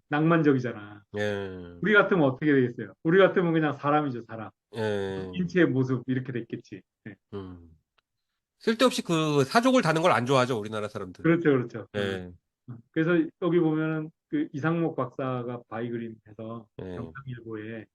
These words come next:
Speaker 1: 발표한 것들 보시고.
Speaker 2: 음.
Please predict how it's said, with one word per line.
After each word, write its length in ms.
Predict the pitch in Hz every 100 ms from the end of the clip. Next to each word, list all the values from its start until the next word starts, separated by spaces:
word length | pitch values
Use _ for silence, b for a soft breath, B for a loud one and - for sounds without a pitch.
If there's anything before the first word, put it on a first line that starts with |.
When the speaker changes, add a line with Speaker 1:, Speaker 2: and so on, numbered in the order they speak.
| -
Speaker 1:
발표한 360 | 104 - 117 113
것들 360 | 101 _ 104 101 _ _ _ _
보시고. 240 | - _ _ _ _ _ _ _ _ _ _ 131 _ _ _ _ _ _ _ _ _ _ -
Speaker 2:
음. 460 | 95 90 85 82